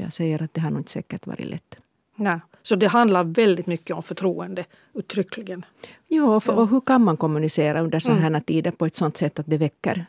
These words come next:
Speaker 1: väcker förtroende?
Speaker 2: Mm, mm.
Speaker 1: Att det, det är nog, det är nog ett <laughs> brett arbete.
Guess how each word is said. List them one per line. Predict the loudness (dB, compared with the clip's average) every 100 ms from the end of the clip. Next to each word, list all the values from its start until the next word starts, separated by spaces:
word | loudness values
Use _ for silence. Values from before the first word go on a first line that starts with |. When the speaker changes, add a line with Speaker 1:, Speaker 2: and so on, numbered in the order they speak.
| _
Speaker 1:
väcker | -4 -4 -4 -10
förtroende? | -8 -6 0 0 0 0 0
Speaker 2:
Mm, | 0 -4 -14 -8
mm. | -6 -8 -14 -8
Speaker 1:
Att | 2
det, | 2 4
det | 4
är | 6
nog, | 4 2 0 0
det | -2
är | 0
nog | 0 -2 -6 -8 -4
ett | -4
<laughs> | -2
brett | 0 0 0
arbete. | 0 0 0 -4 -2 -4